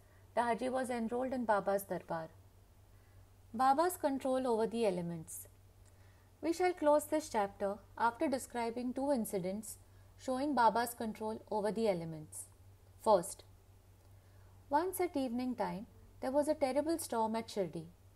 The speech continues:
The sky was overcast with thick black clouds. The winds began to blow with great force. The clouds roared, the lightning began to flash,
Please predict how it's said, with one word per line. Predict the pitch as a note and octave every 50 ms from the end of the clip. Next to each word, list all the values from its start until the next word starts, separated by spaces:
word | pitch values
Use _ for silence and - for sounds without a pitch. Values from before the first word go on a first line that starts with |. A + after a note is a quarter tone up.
| - - - - - - - - - - - -
The | G#3 A3
sky | - - - B3 A#3 A#3
was | A#3+ A#3+ B3 A3+ A#3+
overcast | A#3 A3+ A#3 A#3 - A#3 A#3 A#3+ A#3 -
with | - C4 B3+ -
thick | - C#4+ D#4 D#4 - - -
black | A#3 A3+ A3+ A3+ - - -
clouds. | - G3 F3+ E3+ E3 E3+ - - - - - - - - - - - - - - - - - -
The | A3 G#3 A#3+ B3
winds | G#3+ B3 B3+ C4 C4+ -
began | - C4+ B3 A3+ B3 B3 B3 A#3+
to | - C4+
blow | A#3 G#3+ B3 B3+ B3+ C4
with | B3 C4+ C4 - -
great | - G#3+ B3+ C#4+ D#4 D4+
force. | - - A3+ G#3+ G3 F#3 F#3 - - - - - - - - - - - - - - - - -
The | G#3+
clouds | G#3+ - A3+ A3 G#3+ G#3+ A3 F#3 - - F#3+
roared, | A3+ A3+ A#3 A#3+ A#3+ A#3 - - - - - - - - - - - - -
the | C4
lightning | C4 C4 B3+ B3+ C4 - - F4 F4+ D#4+
began | D4+ D4 A#3 C#4 C4 C4 B3+
to | - C#4
flash, | - - A3 G#3 F#3+ F#3+ F#3 - -